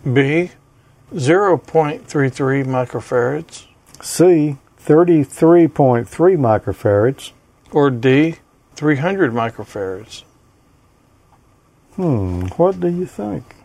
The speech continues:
Speaker 1: Well, three in series is gonna be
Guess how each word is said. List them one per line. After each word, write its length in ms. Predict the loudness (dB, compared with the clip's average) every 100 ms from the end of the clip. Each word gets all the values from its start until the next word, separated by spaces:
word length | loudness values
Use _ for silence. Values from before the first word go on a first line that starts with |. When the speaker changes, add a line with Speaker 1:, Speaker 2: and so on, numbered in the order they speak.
| -6
Speaker 1:
Well, 400 | -2 0 -2 -14 _ _ _ _ _ _ _ _ _ _ _
three 600 | -2 4 4 4 0 -4 -10 _ _ _ _ -20 _ _
in 220 | -2 -2
series 960 | -6 -2 2 4 2 2 -2 -4 -8 -16 _ _ -12
is 140 | -10
gonna 300 | -4 -2 -2
be 500 | -2 -2 0 -2 -4